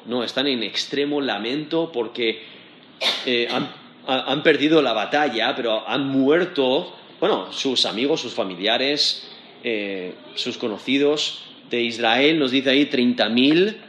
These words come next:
hombres de a pie murieron, pero también el arca de Dios fue tomada. Am, pero vemos el gran lamento que tienen, y este hombre lo refleja al echar polvo su-, sobre su cabeza, o tierra sobre su cabeza.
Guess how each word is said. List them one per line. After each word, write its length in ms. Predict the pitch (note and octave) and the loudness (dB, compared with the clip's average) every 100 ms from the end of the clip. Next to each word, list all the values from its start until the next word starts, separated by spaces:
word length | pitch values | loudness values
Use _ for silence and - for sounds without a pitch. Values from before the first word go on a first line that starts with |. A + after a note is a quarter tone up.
| - - | -20 2
hombres 440 | D3 D#3 D#3+ E3 C3+ | 4 4 4 4 4
de 100 | A#2+ | 2
a 100 | G#2+ | 2
pie 220 | B2+ E3+ | 4 4
murieron, 560 | D3+ C3 C3+ F3 G#3+ | 4 4 4 4 2
pero 120 | D3+ B2+ | 2 0
también 300 | A#2+ B2+ D3 | 2 2 2
el 160 | B2 | 2
arca 320 | A#2 C#3+ D#3+ C#3+ | 0 0 2 2
de 120 | A#2 | 2
Dios 260 | A#2+ D3 | 0 0
fue 160 | - C3 | 0 -2
tomada. 560 | A#2 G2+ A#2+ D#3 F#3+ - - - - - - - B2 | -2 -4 -2 -2 -4 -8 -20 -20 -20 -20 -20 -10 -4
Am, 440 | A#2+ G#2+ G#2 G#2 - - - | -2 -2 -4 -8 -14 -14 0
pero 160 | C3 | 2
vemos 280 | C3 D3+ D#3+ | 4 4 4
el 140 | D#3+ | 4
gran 360 | C3+ D#3 E3+ G3 | 4 4 6 8
lamento 720 | F3+ E3 F3+ G#3 G3 E3 C#3 | 6 8 8 8 6 4 4
que 140 | C#3 C#3+ | 4 2
tienen, 720 | C#3+ D#3 F#3 F3+ C3 B2+ D#3+ - - - - - - | 2 4 6 6 4 2 0 -6 -20 -20 -20 -14 2
y 100 | C#3 | 2
este 200 | C3+ C#3+ | 4 4
hombre 260 | C#3+ D#3+ | 4 4
lo 100 | D3+ | 4
refleja 760 | C#3 B2 C#3 C3+ D#3+ E3+ - - | 4 2 0 2 0 0 -6 -4
al 480 | C3 A#2+ A2+ A2 G#2+ | 2 2 2 0 -2
echar 400 | A#2+ C3+ C3 - | 0 2 2 4
polvo 280 | C#3+ D3+ D3+ | 6 6 4
su-, 260 | D3+ D3+ | 2 0
sobre 200 | - C3+ | 2 2
su 120 | B2+ A#2+ | 2 2
cabeza, 300 | A#2 F#3 A2 | 2 2 0
o 80 | |
tierra 300 | - D3+ C3 | 2 0 2
sobre 200 | B2 B2+ | 0 0
su 120 | B2 A#2+ | -2 -2
cabeza. 420 | A2 D3+ - | -2 -2 -4